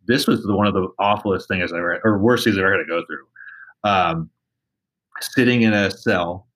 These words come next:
for twenty-four hours a day, no con-, no real human contact besides the guards, and no contact with your family, no nothing. You know, they don't really let you have your mail in the beginning. Uh, it, it was awful. I had to do that for sixty-two days.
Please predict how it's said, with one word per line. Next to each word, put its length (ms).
for 120
twenty-four 480
hours 220
a 80
day, 300
no 160
con-, 320
no 360
real 280
human 240
contact 540
besides 280
the 80
guards, 500
and 300
no 120
contact 460
with 80
your 140
family, 360
no 140
nothing. 500
You 80
know, 240
they 280
don't 180
really 200
let 180
you 80
have 80
your 100
mail 280
in 80
the 60
beginning. 640
Uh, 460
it, 220
it 80
was 160
awful. 180
I 60
had 60
to 40
do 100
that 100
for 80
sixty-two 460
days. 340